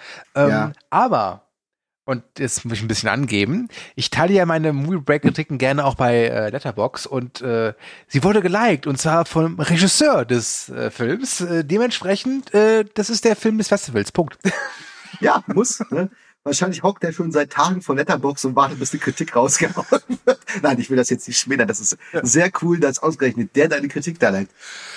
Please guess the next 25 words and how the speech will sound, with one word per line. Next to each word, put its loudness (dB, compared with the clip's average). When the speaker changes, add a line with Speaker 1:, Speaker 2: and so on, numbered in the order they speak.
Speaker 1:
Und, 2
äh, 4
ganz -2
ehrlich, 0
wir 0
Speaker 2:
Hm. 0
Speaker 1:
können 0
jetzt 0
beruhigt 2
sterben, 2
lieber 2
Jacko, 0
denn 2
wir 4
können 0
sagen, 2
wir 4
haben 2
einen 0
Martial 2
Arts 2
Film 2
aus 2
Chile 0
gesehen. -4